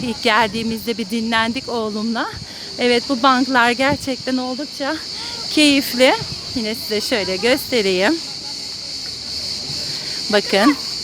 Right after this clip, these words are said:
özellikle böyle emekli, yaşlı amcalar ve teyzeler,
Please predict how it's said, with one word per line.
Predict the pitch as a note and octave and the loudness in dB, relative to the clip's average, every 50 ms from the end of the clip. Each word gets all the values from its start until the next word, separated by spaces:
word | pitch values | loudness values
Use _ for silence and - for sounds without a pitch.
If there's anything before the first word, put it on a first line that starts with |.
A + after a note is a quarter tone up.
| - - - - - - | -8 -8 -8 -8 -6 -2
özellikle | A#3 A3+ G#3 A#3+ A#3+ A3+ A3+ A#3+ C4+ C#4 - - B3+ A3 | -2 0 2 4 4 4 2 2 -2 -4 -2 -4 -2 -2
böyle | A#3 A#3 A#3 A#3 A#3+ A#3+ | 0 0 0 2 2 2
emekli, | B3+ B3+ B3+ B3 B3 B3 B3+ B3 - - A#3+ C4+ C4 C4 C4 - - - - - - - - - - - | 0 2 2 2 2 2 0 -2 -4 0 2 2 4 4 2 -2 -4 -6 -6 -8 -10 -10 -8 -8 -6 -2
yaşlı | A#3+ A#3+ A#3 A#3 B3+ - - - C4 C4 | 2 4 4 4 4 2 0 0 0 0
amcalar | B3 B3+ B3+ B3 B3 A#3+ C4+ B3+ B3+ B3+ B3 B3+ C4+ C#4 | 2 2 2 2 2 2 2 2 4 6 6 6 4 4
ve | B3 B3 C4+ | 2 0 0
teyzeler, | - - C4 B3+ B3+ C4 A3+ A#3+ A3+ A3+ A#3 B3 D4+ F4+ - - - | 0 0 2 2 2 0 0 0 0 2 2 0 0 0 -4 -6 -8